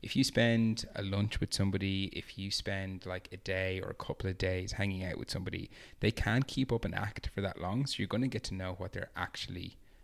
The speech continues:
like and what it, and would actually be like to work with them. Another thing you can do to gather this information is to ask ex-employees. So if you're looking at a certain company, if you're looking at this startup, you know,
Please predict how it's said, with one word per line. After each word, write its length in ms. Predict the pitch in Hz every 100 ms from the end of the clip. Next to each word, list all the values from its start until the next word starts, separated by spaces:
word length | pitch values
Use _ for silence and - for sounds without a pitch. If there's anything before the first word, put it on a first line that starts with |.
| -
like 460 | - 87 117 - - - - -
and 120 | 104
what 220 | 95 101 -
it, 120 | 98 -
and 220 | 95 101
would 220 | 101 98 -
actually 360 | - - 98 92
be 140 | 92
like 340 | 90 - - -
to 80 | -
work 200 | - -
with 100 | -
them. 160 | - - - - -
Another 240 | 113 123
thing 160 | 139 135
you 100 | 123
can 140 | -
do 240 | 95 101 98
to 160 | -
gather 240 | - 95 87
this 200 | 92 -
information 540 | 104 - 101 92 - -
is 240 | - 101 98
to 180 | - 98
ask 240 | 104 - -
ex-employees. 840 | - 123 - 98 - 98 69 82 - - - -
So 100 | 101
if 80 | 104
you're 160 | 113
looking 220 | 113 101
at 60 | 95
a 40 |
certain 220 | - - -
company, 340 | 131 120 117
if 100 | 110
you're 80 | 92
looking 160 | 104
at 80 | 90
this 120 | -
startup, 380 | - 98 98 98 - - - - - - - - -
you 80 | -
know, 220 | 92 90